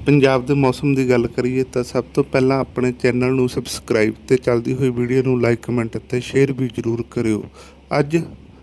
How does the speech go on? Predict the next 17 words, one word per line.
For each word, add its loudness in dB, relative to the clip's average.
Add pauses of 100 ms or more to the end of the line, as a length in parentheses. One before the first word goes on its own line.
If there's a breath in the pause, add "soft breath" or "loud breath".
(140)
ਤਿੰਨ 4
ਜੁਲਾਈ 4
ਨੂੰ 0
ਪੰਜਾਬ 0
ਦਾ -4
ਮੌਸਮ -4
ਕਿਹੋ -4
ਜਿਹਾ -4
ਰਹਿ -6
ਸਕਦਾ -8
ਹੈ, -6
ਇਸ -6
ਬਾਰੇ 0
ਗੱਲ -4
ਕਰਦੇ -8
ਹਾਂ। -10 (600 loud breath)
ਅੱਜ 0